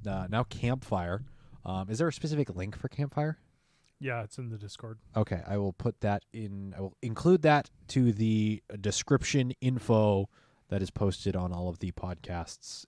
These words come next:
Speaker 1: everywhere it gets put, um, so people can go hang out there. Um, that's about it. Uh,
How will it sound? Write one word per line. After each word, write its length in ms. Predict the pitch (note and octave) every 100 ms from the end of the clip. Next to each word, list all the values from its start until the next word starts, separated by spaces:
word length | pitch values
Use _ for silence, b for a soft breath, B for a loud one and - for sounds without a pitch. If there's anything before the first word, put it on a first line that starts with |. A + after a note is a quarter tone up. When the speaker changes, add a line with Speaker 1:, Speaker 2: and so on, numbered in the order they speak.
| -
Speaker 1:
everywhere 440 | F#2+ F2+ F2 F2
it 60 | E2
gets 160 | F2+ -
put, 300 | D#3+ - - b b b b b
um, 680 | F2+ F2+ F2 F2 E2+ E2 E2 _ _ _ _ _ _ _ _ -
so 160 | -
people 260 | - - F2+
can 160 | -
go 140 | E2+ D#2+
hang 300 | - F2 E2
out 160 | E2+ - F#2
there. 420 | G2+ A#2 A#2 A#2+ b b b b b G#2
Um, 1300 | G2+ G2 G2 G2 G2 G2 G2 G2 G2 G2+ G2+ G2 F#2+ b b _ -
that's 260 | A2 -
about 460 | D#3+ - G#2+ G#2 G#2+ -
it. 240 | G#2 F#2 _ G#2+
Uh, 180 | G#2